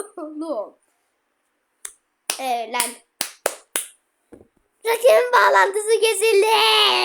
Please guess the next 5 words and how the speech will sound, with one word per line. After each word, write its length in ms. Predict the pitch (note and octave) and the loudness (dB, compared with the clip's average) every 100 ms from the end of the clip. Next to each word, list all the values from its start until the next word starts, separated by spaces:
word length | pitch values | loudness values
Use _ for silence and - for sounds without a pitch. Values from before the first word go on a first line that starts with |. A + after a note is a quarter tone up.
| F#4 | -2
Yaşasın. 1040 | F4+ D#4 F#4+ F4+ G#4 G4 F4 D#4+ C#4+ D4+ _ - - | -2 -4 -6 -4 -2 0 0 -2 -6 -16 _ -20 -6
Öyle 260 | F#4+ G#4 G4 | -2 0 0
sevdiğim 540 | G4+ G4 G4 G4 F4+ | 0 0 -2 -2 -4
şey 360 | F#4+ G#4 A4 - | 0 2 2 0
şike. 1120 | - E4+ - _ _ _ _ _ _ F#4 F#4 | -6 -6 -8 _ _ _ _ _ _ -10 -8